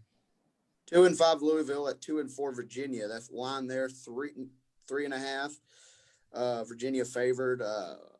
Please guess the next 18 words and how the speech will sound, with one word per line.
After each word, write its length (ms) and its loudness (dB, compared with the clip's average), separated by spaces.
I 140 0
like 240 4
Louisville 460 0
to 60 -6
just 240 -8
to, 200 -6
just 200 -10
to 40 -4
win 220 -6
this 160 -8
game, 360 -10
flat 260 2
out 160 4
win 140 -2
this 160 -4
game 320 -8
at 200 2
Virginia. 480 -6